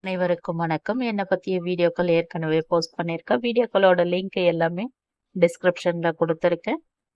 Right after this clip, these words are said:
வீடியோக்கள் எல்லாமே பார்த்துட்டு, அதன் பிறகு இந்த வீடியோ பார்க்கும்போது உங்களுக்கு புரியும். வேலூர் மாற்றுத்திறனாளி பள்ளியில என்னை சேர்த்துட்ட பிறகு, இனிமேல்ட்டு நம்ம இங்க தான் இருக்க போறோன்றது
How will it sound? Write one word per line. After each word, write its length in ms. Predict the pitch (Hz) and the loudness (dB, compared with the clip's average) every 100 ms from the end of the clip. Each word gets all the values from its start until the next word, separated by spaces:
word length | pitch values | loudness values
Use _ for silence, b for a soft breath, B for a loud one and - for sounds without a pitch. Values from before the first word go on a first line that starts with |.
| _ _ _ _ - | _ _ _ _ -6
வீடியோக்கள் 460 | 202 214 196 202 190 | 0 2 2 2 4
எல்லாமே 440 | 185 190 196 208 208 | 4 4 2 0 -2
பார்த்துட்டு, 400 | 190 208 208 220 | 0 0 0 0
அதன் 320 | 254 208 185 | 2 4 2
பிறகு 280 | 180 185 185 190 | 4 2 2 -2
இந்த 240 | 180 175 | 2 2
வீடியோ 300 | 170 175 180 | 2 2 2
பார்க்கும்போது 640 | 180 165 170 165 170 202 | 4 2 2 -2 -2 -2
உங்களுக்கு 460 | 247 185 160 156 160 | -4 -2 -2 -2 -6
புரியும். 500 | - 160 156 160 247 311 _ _ _ _ _ _ _ _ _ - | -2 -2 0 -2 -4 -6 _ _ _ _ _ _ _ _ _ 2
வேலூர் 440 | 226 247 247 262 | 8 10 12 10
மாற்றுத்திறனாளி 840 | 220 208 208 220 214 196 196 196 190 185 | 8 2 2 -2 0 2 4 2 2 2
பள்ளியில 400 | 180 180 185 180 | 2 2 4 4
என்னை 200 | 175 170 | 4 -2
சேர்த்துட்ட 440 | - 180 196 185 | 0 0 0 -2
பிறகு, 360 | 180 175 170 190 | 0 0 0 -2
இனிமேல்ட்டு 520 | 190 175 175 185 214 | -2 -2 -2 -2 -2
நம்ம 280 | 202 185 175 | -2 -2 -2
இங்க 220 | 170 175 | -2 0
தான் 180 | 180 196 | 2 2
இருக்க 360 | 185 175 190 185 | 0 0 -2 2
போறோன்றது 580 | 180 175 170 170 165 | 0 0 -4 -6 -4